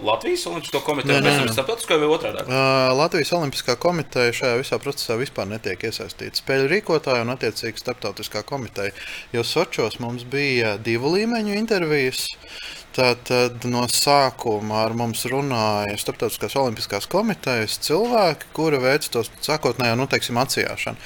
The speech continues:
Speaker 2: Pirmā atsijāšana, kā jau Ieva teica, tu, tu aizpild to anketu, tu pasaki, kas tu esi un kas ir tavas vērtības un kāda ir tava darba pieredze. Ā, un nemaz svarīgi, cik daudz valodas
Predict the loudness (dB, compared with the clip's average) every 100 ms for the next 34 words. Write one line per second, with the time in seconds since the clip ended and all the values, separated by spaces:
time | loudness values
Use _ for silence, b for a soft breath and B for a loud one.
0 | B B B -2 0 2 2 2 2 2
1 | 2 -2 0 0 2 0 0 4 4 4
2 | -2 -8 -2 0 0 0 -4 2 4 6
3 | 6 6 2 -6 -6 0 2 2 -2 -6
4 | 0 0 0 2 2 2 -2 -4 -2 0
5 | 0 2 2 2 0 -4 -4 -4 0 0
6 | 0 -2 -4 0 -2 0 0 2 2 -4
7 | B B B B B B B -8 -2 2
8 | 4 6 4 2 -4 -20 -14 -6 -2 2
9 | 2 4 2 2 4 4 2 -6 -4 -2
10 | 2 4 4 2 2 2 -2